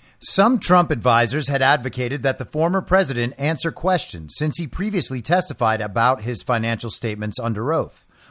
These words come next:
while others warned him against providing any answers because of the potential legal jeopardy he may face. People familiar with the matter tell C N N. The Manhattan District Attorney has a separate ongoing criminal investigation into the Trump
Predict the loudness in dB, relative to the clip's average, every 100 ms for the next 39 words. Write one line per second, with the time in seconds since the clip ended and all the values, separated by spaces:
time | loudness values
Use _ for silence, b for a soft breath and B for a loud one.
0 | 2 4 4 4 4 4 2 0 2 4
1 | 4 2 0 -2 -2 -4 2 4 4 0
2 | 0 0 0 -2 -4 -4 -6 B B _
3 | 0 0 2 -2 0 0 2 4 4 4
4 | 2 2 0 2 2 2 2 2 2 -4
5 | -4 -2 0 -2 -4 -4 -6 -8 -14 -14
6 | _ _ b b -8 -2 -2 0 2 4
7 | 4 4 2 0 2 2 2 0 -4 -2
8 | 0 -2 -4 -2 -2 -2 -6 _ _ _
9 | B B B -2 2 4 4 2 2 0
10 | -2 -4 -8 -10 0 2 2 0 0 0
11 | 0 0 0 0 -2 -4 -2 0 2 0
12 | 0 0 -2 0 0 0 2 0 -2 -4
13 | -4 -2 -6 -8 -4 -2 -2 -4 -2 -2
14 | -2